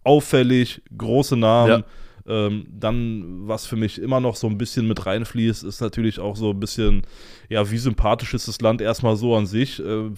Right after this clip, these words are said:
Speaker 1: meiner Meinung nach immer auch viel Politik, was damit einfließt, wer da wie die Punkte bekommt. Deswegen ist das immer so, ja,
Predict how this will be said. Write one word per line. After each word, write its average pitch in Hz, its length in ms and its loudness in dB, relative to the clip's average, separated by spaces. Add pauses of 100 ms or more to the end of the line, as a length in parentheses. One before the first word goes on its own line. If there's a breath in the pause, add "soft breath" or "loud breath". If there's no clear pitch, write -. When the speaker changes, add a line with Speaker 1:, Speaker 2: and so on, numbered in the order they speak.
Speaker 1:
meiner 110 260 -2
Meinung 113 240 -2
nach 110 160 0
immer 113 160 -4
auch 95 140 -6
viel 117 240 0
Politik, 113 420 0
was 127 160 -2
damit 113 220 -2
einfließt, 110 800 -6
wer 107 180 -2
da 104 260 -2
wie 107 100 -6
die 104 100 -6
Punkte 107 320 0
bekommt. 98 420 0 (540 loud breath)
Deswegen 101 560 0
ist - 140 -8
das 104 160 -6
immer 104 220 0
so, 95 400 0 (120)
ja, 92 320 -2